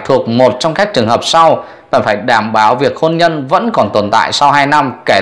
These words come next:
từ ngày mà bạn kết hôn đối với vợ hoặc là chồng mà bạn đã đăng ký kết hôn. Nếu bạn là đứa trẻ mà trước đó chưa có thẻ xanh hai năm theo cha hoặc là mẹ bạn, thì nay khi nộp đơn xin thẻ xanh mười năm, bạn có thể được thêm vào đơn xin cấp thẻ xanh mười năm với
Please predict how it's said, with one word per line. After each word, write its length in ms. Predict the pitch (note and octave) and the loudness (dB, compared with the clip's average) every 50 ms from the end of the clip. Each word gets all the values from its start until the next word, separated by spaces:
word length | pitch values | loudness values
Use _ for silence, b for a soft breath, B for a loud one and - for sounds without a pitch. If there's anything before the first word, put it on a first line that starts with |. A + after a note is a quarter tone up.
| - - | 0 -2
từ 80 | B2+ | -2
ngày 360 | A#2+ B2 B2 B2 A#2+ G#2+ G2 A2 | -2 0 -2 -2 -2 -2 -4 -2
mà 100 | G#2+ G#2+ | -4 -2
bạn 220 | A2 A#2+ - - G#2+ - | -2 -2 -4 -4 -6 -2
kết 180 | F3+ G3 G3 - | -2 -2 0 2
hôn 340 | - F#3+ - - C3+ B2+ B2 - B B B B B B | 2 2 2 2 0 -4 -8 -12 B B B B B B
đối 140 | A#2 C3+ D3 | 0 2 4
với 160 | F3 G#3+ G#3+ | 4 2 2
vợ 340 | C3+ A2+ A#2 B2 - - - - - - - | 2 2 2 2 2 0 -4 -8 -14 -10 -4
hoặc 180 | G#2+ G#2 - G#2 | -4 -4 -2 -2
là 60 | F#2+ | -4
chồng 340 | F2 - - A2+ A2 G2+ F2+ - - | -2 0 0 0 0 0 -4 -10 -10
mà 100 | G#2+ G#2 | -6 -4
bạn 240 | A2 A2 - - | -2 -4 -4 -2
đã 120 | A2 C3 D3 | -2 -2 -2
đăng 260 | D3+ D3 C3 B2+ B2 | 0 0 -2 -2 -2
ký 160 | A2+ C3 C#3 | -2 -4 -2
kết 200 | C3+ - D3 - | 0 0 0 2
hôn. 300 | A#2+ A2+ A2+ A2 A2+ - - - B B B B B B B B B B B - | 2 2 2 2 0 -4 -14 -20 B B B B B B B B B B B 0
Nếu 180 | D3+ G#3 B3 | 2 2 2
bạn 240 | G#3 F3 E3 C#3 C3+ | 4 2 0 0 0
là 80 | C3 C3+ | -2 0
đứa 160 | C#3+ F3+ A3+ | 2 2 0
trẻ 300 | A3+ A3+ - A2+ A2+ A2+ | 0 0 -2 -2 -2 -2
mà 140 | A#2+ B2+ A#2 | -2 -4 -6
trước 220 | - G#3+ G#3 G#3 | -4 -6 -6 -2
đó 240 | C#3 C#3+ D#3 G3 B3 A#3+ | 2 2 4 4 2 2
chưa 200 | - - G3 F#3+ | 2 2 2 2
có 140 | F3+ A3+ A3+ | 4 2 0
thẻ 180 | - - G#2 G#2 | 0 0 -2 -2
xanh 260 | - - F3 E3+ E3+ | -2 -2 -2 -2 -2
hai 200 | E3+ F3 F3 E3+ | -2 0 0 0
năm 240 | F3 F3 F3 E3 B2+ - | 0 0 0 -2 -4 -4
theo 220 | - D3+ D#3+ E3 | -2 0 0 0
cha 320 | D#3 - F3 E3 E3+ D#3+ - | 0 2 2 2 2 2 2
hoặc 180 | B2+ G2+ - G#2+ | 0 -2 0 0
là 60 | G2+ | -2
mẹ 200 | G2 A2 - - | -2 -2 -2 0
bạn, 240 | F#2+ G#2+ A#2 G#2 - - - B B B B B B B B | 0 0 0 0 -2 -6 -16 B B B B B B B B
thì 180 | - C#3 C3+ C3 | 0 0 2 2
nay 380 | B2+ C#3+ E3 F#3+ F#3+ F3+ C#3+ - - | 2 2 2 2 2 2 0 -2 0
khi 160 | - F3+ F#3+ | 0 2 2
nộp 220 | E3 A#2+ - - | 4 2 2 2
đơn 220 | D3 D3+ D#3+ D#3+ D#3+ | 2 2 2 2 2
xin 280 | - - F3 F3 E3 | 0 0 0 0 0
thẻ 180 | - B2 G2 G2+ | -2 0 -2 0
xanh 260 | - - C#3 C#3+ C#3 | 0 -2 -4 -2 -2
mười 120 | A#2+ G2+ G2+ | -2 -2 0
năm, 260 | A2+ C3 C#3 A#2+ A2+ B B B B B B B B B | 0 0 -2 -2 -6 B B B B B B B B B
bạn 160 | C#3 D3 C#3+ | -2 -2 0
có 100 | - G#3 | 0 -2
thể 160 | G3+ D3+ A#2+ | 0 0 -2
được 240 | C3 B2+ B2+ B2 - - | -2 -2 -4 -4 -4 -2
thêm 280 | F#3+ G3+ G3+ G3 F#3 | 0 0 0 0 0
vào 220 | D#3 D3 C3+ B2 B2+ | 0 2 2 2 2
đơn 220 | D#3 F3+ F#3 F3 | 0 -2 -2 -2
xin 260 | - F#3+ F3+ F3 F3 | -4 -4 -4 -4 -2
cấp 140 | - A#3 A#3+ - | -4 -4 -4 -2
thẻ 120 | C3+ A2 A#2 | -2 -4 -2
xanh 300 | - E3 E3+ E3 D#3+ C3+ | -2 -2 -2 0 0 0
mười 120 | A#2 A#2 | 2 2
năm 320 | B2+ D3+ E3 D#3+ D3 A#2+ | 2 2 2 2 0 -2
với 140 | A#2 C#3+ F3+ | 0 0 0